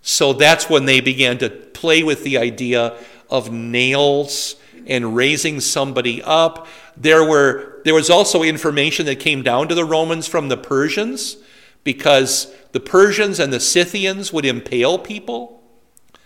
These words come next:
on things that may be our, the, the, the new translation of Esther, I think, has Haman not hanged from a gallows, but impaled on a seventy-five foot tall piece of wood. Um,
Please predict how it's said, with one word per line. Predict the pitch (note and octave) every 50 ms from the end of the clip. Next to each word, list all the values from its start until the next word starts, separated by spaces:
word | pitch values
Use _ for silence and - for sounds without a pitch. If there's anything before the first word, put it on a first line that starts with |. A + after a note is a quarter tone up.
| _ _ _ _ _ -
on | - E3 E3+ F3 E3+
things | F3 - F3+ F#3 G3+ G#3+ F#3+ - - - - - -
that | - E3 D#3+ D3+
may | C3+ C#3 C#3+ D3 D3+ E3 F#3 G#3+ A#3+ B3+
be | G#3 F3 A3+ A3 F#3+ E3+ D#3+ D#3+ - -
our, | E3+ E3 D#3+ D3 C3 - - - E3
the, | D#3 D#3 D3 D#3 - -
the, | - D3 C#3
the | C3+ C#3 C#3+ C#3
new | C#3+ E3 G3 G#3+
translation | - - A3 F#3+ E3 B2+ D3+ D#3+ F3 E3+ - - F3+
of | D3+ C3 A2 C3+ -
Esther, | D#3 D#3 D#3+ D#3 - - D3+ B2 A2
I | A2 A2+
think, | A2 - - C3+ A#2 A#2+ - - _ _ _ _ _ _ _ _ _ _
has | - D3 C3+ B2+ A#2+ -
Haman | - - E3 F#3 F#3 E3 C#3 A#2 A#2+
not | C#3+ D#3 F3 E3
hanged | C#3+ B2 E3 F3+ F#3 F#3+ F3+ F3 -
from | - D3+ C#3+
a | C3+
gallows, | B2+ - C3+ C#3+ D3 D#3+ D#3+ C3+ A#2+ A#2+ A#2 - - - - - _
but | - D3+ C#3+
impaled | C3+ B2+ B2+ - - - D3 D#3 E3 D#3+ C3+ B2+ A#2 G2+ F#2 - - - - - - - _ _
on | - - B2+
a | A#2+ A2+
seventy-five | - - F#3 E3 D3+ D#3+ C#3+ C3+ - - D3 C3 C3 C3 A2+ -
foot | - C#3 B2+ C3 -
tall | - - C3+ B2+ A#2+ A2+ A2
piece | - - D3 C3 - -
of | A#2 G2+
wood. | G2+ A2 A#2+ A#2 G#2 G2 F#2+ - A2 - _ _ _ _ _ _ _ _ _ _ _ _ -
Um, | - B2+ A#2+ A#2 A#2 A2+ A2+ G#2+ G#2 G2